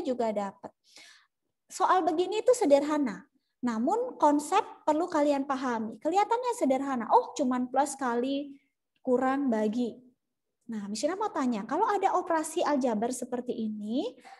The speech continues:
ada tambah, kurang, kali, bagi. Mana yang harus kalian kerjakan terlebih dahulu, anak-anak? Kalau ada operasi bilangan,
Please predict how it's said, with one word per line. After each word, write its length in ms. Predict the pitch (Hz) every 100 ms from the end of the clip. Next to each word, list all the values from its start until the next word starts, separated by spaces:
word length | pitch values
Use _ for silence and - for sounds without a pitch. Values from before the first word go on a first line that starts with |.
| - _ _ _ _ _ _ _ -
ada 640 | 277 247 311 381 415 415 - -
tambah, 560 | 311 302 302 277 285 453 - - _ _ _ _ _
kurang, 640 | 320 302 294 311 392 440 -
kali, 480 | 294 277 302 415 339
bagi. 560 | 247 233 214 220 247 - _ _
Mana 240 | 294 370 440 453
yang 80 | 381
harus 400 | 370 339 349 359
kalian 400 | 330 311 311 302
kerjakan 560 | 302 247 247 240 254 254
terlebih 320 | 247 233 226
dahulu, 400 | 220 226 220 214
anak-anak? 400 | 202 196 185 185 _ _ _ _ _ _ _ _ _ _ _ _ _ _ -
Kalau 160 | 220 214
ada 640 | 214 208 214 214 214 208
operasi 460 | 220 220 214 - 220
bilangan, 560 | 220 214 208 208 202